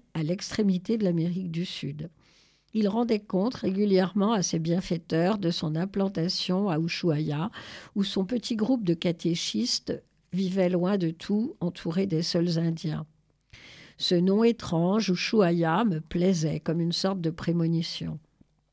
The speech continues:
J'apprendrai plus tard que cela signifie « la baie qui pénètre à l'ouest ».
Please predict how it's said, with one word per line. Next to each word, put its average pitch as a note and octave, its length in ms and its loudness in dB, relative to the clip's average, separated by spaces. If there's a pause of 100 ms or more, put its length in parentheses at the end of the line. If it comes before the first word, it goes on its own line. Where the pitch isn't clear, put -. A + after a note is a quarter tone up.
(320)
J'apprendrai F#3+ 600 -2
plus G3+ 200 -6
tard G#3+ 280 2
que F#3 120 -2
cela F3 320 2
signifie « F3 640 0 (480)
la F3 180 2
baie F#3 280 0
qui - 160 -12
pénètre F#3 540 0
à F3 80 2
l'ouest ». D3 560 -6